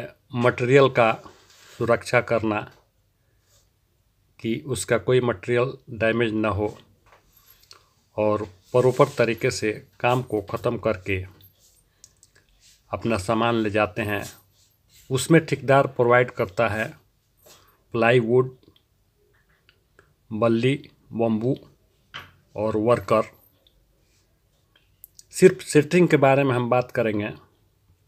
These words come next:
वैसे तो स्टील बांधने का भी उसमें इंक्लूड होता है, लेबर कॉस्ट भी, कंक्रीट वगैरह कास्टिंग करने का भी लेबर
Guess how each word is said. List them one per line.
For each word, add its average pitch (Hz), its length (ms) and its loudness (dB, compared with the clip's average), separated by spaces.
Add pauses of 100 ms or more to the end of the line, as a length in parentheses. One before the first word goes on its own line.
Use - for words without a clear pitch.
(1200)
वैसे 131 300 6
तो 143 200 4 (2000)
स्टील 147 380 2
बांधने 131 340 4
का 127 160 0
भी 120 340 -4 (400)
उसमें 127 260 -4
इंक्लूड 123 400 2
होता 117 260 -2
है, 110 220 -6 (220)
लेबर 123 220 0 (120)
कॉस्ट 117 240 -4
भी, 117 120 -4
कंक्रीट 123 460 -2
वगैरह 120 240 2
कास्टिंग 113 420 -4
करने 113 300 -2
का 113 140 -2
भी 110 120 -4
लेबर 110 240 -2